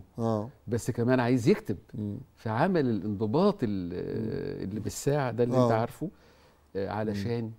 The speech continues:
Speaker 2: يكتب،
Speaker 1: مم.
Speaker 2: وعشان كمان يقابل أصدقائه.
Speaker 1: مم. أستاذ محمد الشاذلي في الكتاب بيشير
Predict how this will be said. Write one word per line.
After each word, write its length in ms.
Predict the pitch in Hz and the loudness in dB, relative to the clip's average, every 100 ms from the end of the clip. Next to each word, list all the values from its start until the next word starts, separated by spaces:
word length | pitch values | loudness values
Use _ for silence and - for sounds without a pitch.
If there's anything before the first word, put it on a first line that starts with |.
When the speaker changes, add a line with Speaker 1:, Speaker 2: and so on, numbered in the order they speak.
| - | -8
Speaker 2:
يكتب، 260 | 110 - - - _ | -8 -8 -16 -20 _
Speaker 1:
مم. 140 | 110 113 | -2 0
Speaker 2:
وعشان 260 | 113 143 | 2 2
كمان 320 | 117 120 143 | 0 0 2
يقابل 400 | 143 104 127 117 | 2 2 2 2
أصدقائه. 440 | 101 87 - 80 - _ - | 0 -4 -8 -12 -14 _ -10
Speaker 1:
مم. 160 | 107 95 120 _ _ _ _ _ _ - - | -10 -10 -14 _ _ _ _ _ _ -20 -4
أستاذ 180 | 156 | 0
محمد 280 | 139 151 156 | 2 4 4
الشاذلي 380 | 135 - 165 156 | 2 2 2 2
في 60 | 143 | -2
الكتاب 440 | - 139 165 160 | -4 2 4 6
بيشير 800 | 147 123 - 180 170 143 131 120 | 6 4 4 4 6 6 4 4